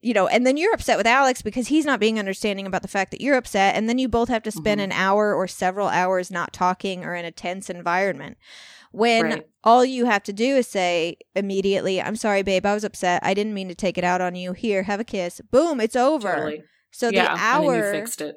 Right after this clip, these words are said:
Speaker 1: or hours of discomfort don't have to happen, and you have a better day. He has a better day. You avoid potentially spreading that negativity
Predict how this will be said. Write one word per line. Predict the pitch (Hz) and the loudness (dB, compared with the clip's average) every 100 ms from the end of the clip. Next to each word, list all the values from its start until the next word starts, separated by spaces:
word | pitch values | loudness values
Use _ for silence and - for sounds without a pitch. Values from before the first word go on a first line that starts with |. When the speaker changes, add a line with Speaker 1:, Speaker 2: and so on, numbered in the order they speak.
| - | -6
Speaker 1:
or | 214 - | -4 -2
hours | 185 220 233 226 220 | -2 -2 -2 -2 -6
of | 196 | -6
discomfort | 190 - - 208 226 - 175 180 _ - | -6 -8 -8 -6 -6 -4 -4 -4 _ 0
don't | 233 240 - | 0 0 -4
have | 226 214 - | -6 -6 -8
to | 190 | -6
happen, | 185 185 175 170 - | -4 -4 -6 -10 -12
and | 165 175 | -14 -8
you | 208 247 | -4 -2
have | 254 | -2
a | 240 | 0
better | 226 208 202 | 0 0 0
day. | 202 185 190 - - - | -2 -2 -4 -8 -20 -12
He | - 269 | -4 0
has | 277 240 | 2 2
a | 208 | 0
better | 190 185 | 0 0
day. | 180 170 165 180 - _ | -2 -2 -2 -6 -12 _
You | 208 208 208 | -4 -2 -2
avoid | 190 208 208 | 0 2 2
potentially | - 208 220 190 220 196 180 | 0 0 -2 -2 -6 -4 -6
spreading | - 196 180 180 | -4 -2 -2 -2
that | 170 156 | -6 -4
negativity | 175 180 - 175 160 | -4 -4 -6 -6 -8